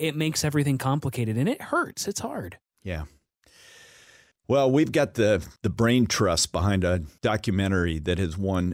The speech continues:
Speaker 2: an amazing award. And before we're done here, Boom Crew, I'm gonna give you a link so that you can go download this. But it, it's amazing. It's one of the best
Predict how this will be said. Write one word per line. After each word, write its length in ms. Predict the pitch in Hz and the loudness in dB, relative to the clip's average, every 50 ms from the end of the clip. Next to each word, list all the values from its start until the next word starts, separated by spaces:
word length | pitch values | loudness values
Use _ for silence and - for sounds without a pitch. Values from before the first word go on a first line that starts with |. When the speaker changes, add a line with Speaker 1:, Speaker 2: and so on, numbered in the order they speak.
| - | -6
Speaker 2:
an 400 | - 85 87 85 85 85 85 78 - | -8 -8 -6 -6 -6 -6 -8 -10 -10
amazing 800 | - 85 87 87 90 90 92 95 110 110 98 90 101 82 82 85 - _ | -6 -6 -4 -4 -2 -2 0 2 2 2 0 0 -4 -6 -6 -10 -14 _
award. 640 | - 92 90 82 82 85 87 85 71 67 71 78 - - - _ _ _ _ _ _ | -6 -4 -4 -4 -4 -4 -2 -2 -2 -2 -4 -6 -12 -16 -20 _ _ _ _ _ _
And 420 | 95 87 85 87 82 78 76 92 - - | -12 -10 -8 -8 -8 -8 -10 -12 -14 -12
before 320 | _ 95 - - 117 107 95 | _ -14 -6 -2 0 2 2
we're 100 | 87 90 | 2 0
done 260 | 78 82 98 92 87 | 0 0 0 2 2
here, 180 | 85 87 90 - | 0 0 -2 -4
Boom 240 | - 90 87 87 78 | -2 -2 -2 -4 -4
Crew, 360 | - - 92 85 85 82 82 | -4 -4 -2 0 0 0 0
I'm 120 | 90 87 | -2 -2
gonna 120 | 90 90 87 | -4 -4 -6
give 240 | 76 95 90 80 80 | -4 -4 -4 -4 -4
you 180 | 87 87 85 78 | -4 -4 -4 -4
a 20 | |
link 400 | 69 78 87 92 85 82 - - | -4 -6 -6 -6 -6 -6 -6 -6
so 200 | - - - 82 | -6 -4 -4 -4
that 180 | 69 - - - | -6 -6 -10 -12
you 240 | - 82 87 95 | -10 -6 -6 -6
can 240 | 92 - - 82 78 73 | -6 -6 -8 -10 -8 -6
go 200 | 85 85 76 71 | -4 -4 -6 -6
download 680 | 71 80 87 82 87 90 87 76 69 76 73 69 65 69 | -6 -6 -4 -4 -4 -4 -6 -6 -6 -6 -6 -8 -6 -6
this. 440 | 76 73 73 - - - - - - _ _ _ _ _ _ _ _ _ _ _ _ _ | -6 -4 -4 -2 -4 -4 -6 -8 -12 _ _ _ _ _ _ _ _ _ _ _ _ _
But 260 | 110 107 95 92 - _ | 0 0 0 -2 -4 _
it, 340 | - 127 127 131 - - _ _ | 0 2 2 2 0 -2 _ _
it's 220 | - 135 - - | -4 -2 0 0
amazing. 400 | 107 95 95 95 92 82 71 - - _ _ _ _ _ _ _ _ | 0 0 2 0 0 -2 -2 -6 -14 _ _ _ _ _ _ _ _
It's 260 | - 117 113 - - | -2 -2 -2 0 0
one 140 | 127 131 123 120 | 2 4 4 4
of 80 | 104 | 2
the 60 | 98 | 2
best 600 | 90 78 76 - _ 139 127 139 143 - - - | -2 -6 -10 -6 _ 2 2 2 2 2 0 -2